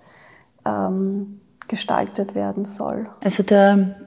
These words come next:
Speaker 2: der, der Bauträgerwettbewerb stand ja für dieses gesamte städtebauliche Entwicklungsgebiet unter dem großen Thema der alleinerziehenden Menschen.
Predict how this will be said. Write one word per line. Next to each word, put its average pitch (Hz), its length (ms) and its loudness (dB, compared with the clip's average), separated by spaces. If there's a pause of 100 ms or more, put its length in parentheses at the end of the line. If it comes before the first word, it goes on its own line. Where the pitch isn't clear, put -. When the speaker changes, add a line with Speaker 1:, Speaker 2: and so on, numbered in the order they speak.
(140)
Speaker 2:
der, 196 520 6
der 190 160 -4
Bauträgerwettbewerb 185 1080 2
stand 180 480 -2
ja 185 240 2
für 190 160 -2
dieses 185 460 -2
gesamte 175 500 -2
städtebauliche 175 760 -4
Entwicklungsgebiet 180 1500 -2 (480)
unter 185 640 6
dem 180 220 2
großen 170 520 2
Thema 180 520 2
der 175 640 -2
alleinerziehenden 190 1080 0
Menschen. 208 500 -4